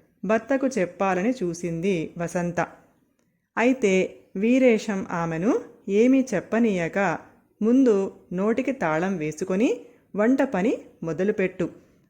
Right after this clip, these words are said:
అంటూ గట్టిగా గదమాయించాడు. వాళ్ళిద్దరూ కబుర్లు చెప్పుకుంటూ ఉంటే వసంత వంట పని పూర్తి చేసి ఇద్దరికీ వడ్డించింది.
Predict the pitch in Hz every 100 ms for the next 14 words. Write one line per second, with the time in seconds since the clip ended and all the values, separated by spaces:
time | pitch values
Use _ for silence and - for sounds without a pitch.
0 | - 247 240 202 196 202 226 240 220 233
1 | 202 170 175 185 180 180 175 156 147 -
2 | _ _ _ _ _ _ _ _ _ _
3 | 233 247 254 240 208 269 202 170 - -
4 | 214 214 269 247 226 180 175 180 185 185
5 | 214 202 151 147 202 330 440 - _ -
6 | 202 208 277 269 185 175 - - 180 190
7 | 226 262 247 226 220 165 185 208 196 165
8 | 160 196 165 - - _ - 220 202 226
9 | 202 247 226 160 151 175 170 170 160 -